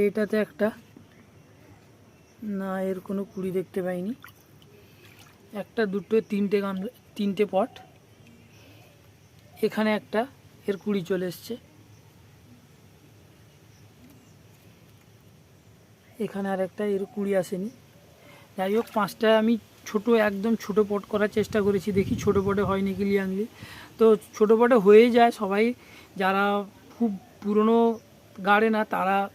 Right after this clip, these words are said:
সাকসেস হয়েছে অনেকে, তো আমিও সেইভাবে চেষ্টা করছি। আমারও তিন বছর হতে চলল। আর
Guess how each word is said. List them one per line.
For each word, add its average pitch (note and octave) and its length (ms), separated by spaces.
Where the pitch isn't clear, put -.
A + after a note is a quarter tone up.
সাকসেস G#3 420
হয়েছে A3 220
অনেকে, F#3+ 220
তো G#3 60
আমিও G#3+ 220
সেইভাবে A3 320
চেষ্টা G#3+ 320
করছি। - 280
আমারও G3+ 320
তিন G3+ 120
বছর G3+ 300
হতে G3+ 140
চলল। G#3 200
আর F#3 80